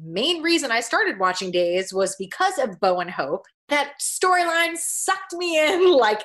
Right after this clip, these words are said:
literally no other. Uh, well, actually, I, I don't wanna give short shrift to Luke and Laura <laughs> because they were my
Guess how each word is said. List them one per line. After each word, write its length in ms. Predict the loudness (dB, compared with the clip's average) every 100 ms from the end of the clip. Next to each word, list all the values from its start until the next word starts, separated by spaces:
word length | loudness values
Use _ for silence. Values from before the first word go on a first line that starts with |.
| -14 _
literally 520 | -2 2 0 0 -4
no 240 | 0 2 2
other. 440 | 2 -2 -2 -4 -4 -10 0
Uh, 160 | 2
well, 60 | 2
actually, 440 | 0 0 -2 -2 -2
I, 220 | -2 -2 _ _ _ _ _ _
I 100 | -2
don't 140 | 0 0
wanna 160 | 0
give 140 | 0 -2
short 260 | -2 -2
shrift 260 | 0 -2 -2
to 80 | -4
Luke 200 | -4 -4
and 80 | -8
Laura 380 | -6 -2 -4 0
<laughs> 40 |
because 360 | 0 2 -2 2
they 160 | 2
were 140 | 4 2
my 180 | 2